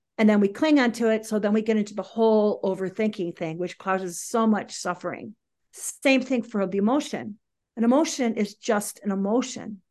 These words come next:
That's all it is. And to let the emotion slide in, and then instead of clinging onto the emotion, let the emotion just do what it's naturally supposed to do, which is slide out. And we have to remind ourselves to do that 'cause we get so stuck in that.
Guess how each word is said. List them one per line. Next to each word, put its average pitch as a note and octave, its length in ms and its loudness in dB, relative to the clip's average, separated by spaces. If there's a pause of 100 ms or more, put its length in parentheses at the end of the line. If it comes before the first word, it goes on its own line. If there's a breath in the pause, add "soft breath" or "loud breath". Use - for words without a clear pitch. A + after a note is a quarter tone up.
(240)
That's G3+ 160 -2
all A#3 160 2
it C4 80 0
is. - 480 -4 (260)
And A3 120 2
to A#3 100 -2
let A#3 220 4
the A#3 80 0
emotion G#3+ 420 2
slide A3+ 540 0
in, G#3 480 -2 (260)
and A3 140 6
then A3+ 400 0
instead A3+ 320 0
of A3+ 160 -6
clinging D4+ 580 2
onto G#3 220 0
the F#3 120 -4
emotion, F3+ 600 -6 (320)
let A#3 180 2
the D4 80 0
emotion A#3+ 400 2
just A3 300 -2
do A#3 120 -2
what G#3+ 140 2
it's G#3 160 -6
naturally G#3 500 0
supposed F#3+ 340 -8
to F3+ 60 -16
do, F#3 220 -2
which F3+ 160 -8
is F3+ 140 -12
slide F3 300 -6
out. F#3+ 280 -2 (540 soft breath)
And A3 100 4
we C4 120 4
have D#4 180 2
to C#4 80 -2
remind A#3 500 4
ourselves G#3 580 -2
to - 120 -12
do F#3+ 200 0
that - 380 -12 (600)
'cause G#3 200 0
we A3 80 4
get G#3 240 2
so G#3+ 140 -2
stuck A3 540 -4
in F3+ 180 -4
that. E3+ 260 -8